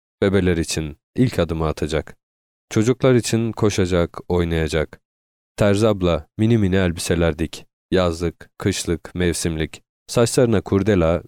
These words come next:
bileklerine bilezik. Ama şu dünya hali, bin türlü kaza, bela. Ama bunca hastalık,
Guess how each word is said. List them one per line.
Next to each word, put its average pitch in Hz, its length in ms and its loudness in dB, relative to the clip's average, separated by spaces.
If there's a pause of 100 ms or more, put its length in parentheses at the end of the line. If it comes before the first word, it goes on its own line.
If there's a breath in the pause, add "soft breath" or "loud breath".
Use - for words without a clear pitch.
bileklerine 87 640 0
bilezik. 78 500 -6 (540)
Ama 151 220 4
şu 143 200 -4
dünya 113 380 2
hali, 90 420 2 (260)
bin 131 180 2
türlü 92 300 0
kaza, 82 580 0
bela. 85 400 0 (480)
Ama 110 280 2
bunca 113 340 2
hastalık, 80 600 -2